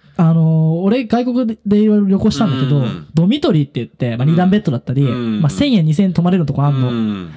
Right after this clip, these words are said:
Speaker 1: あれを、
Speaker 2: うん。
Speaker 1: 三十になって泊まってみ？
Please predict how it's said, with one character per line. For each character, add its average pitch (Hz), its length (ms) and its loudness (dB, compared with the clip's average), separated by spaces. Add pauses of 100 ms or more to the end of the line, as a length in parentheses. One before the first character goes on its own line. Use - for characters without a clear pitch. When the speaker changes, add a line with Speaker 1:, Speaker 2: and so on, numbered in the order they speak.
(400)
Speaker 1:
あ 156 160 0
れ 254 140 2
を、 240 460 -2
Speaker 2:
う 120 140 -6
ん。 110 60 -2
Speaker 1:
三 285 380 0
十 226 200 2
に 131 120 0
な 127 120 2
っ 143 40 -4
て - 60 -16
泊 139 100 -2
ま 143 80 2
っ 151 60 -2
て 214 100 2
み？ 226 200 0